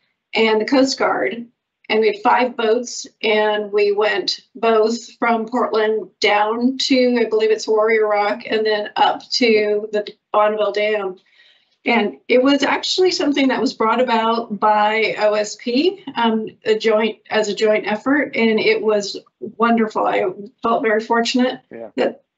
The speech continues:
Speaker 1: we had an individual with O S P that took the reins and, and started that, um, coordinated that enforcement day. We are definitely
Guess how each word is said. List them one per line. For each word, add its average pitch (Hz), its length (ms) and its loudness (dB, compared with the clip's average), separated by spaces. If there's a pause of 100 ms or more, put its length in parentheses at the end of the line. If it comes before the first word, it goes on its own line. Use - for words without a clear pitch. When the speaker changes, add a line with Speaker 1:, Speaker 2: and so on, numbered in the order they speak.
Speaker 1:
we 220 120 4
had 220 200 0
an 220 140 0
individual 220 520 4
with 214 120 -2
O 220 100 0
S 214 160 0
P 214 180 2
that 214 340 0
took 247 220 0
the 226 100 0
reins 220 380 2
and, 202 320 -6 (140)
and 214 360 -2 (520)
started 240 560 2
that, 208 500 0 (240)
um, 190 440 -2 (280)
coordinated 240 480 4
that 202 140 0
enforcement 208 560 -2
day. 185 300 -4 (360)
We 240 200 4
are 214 400 2
definitely 220 800 -2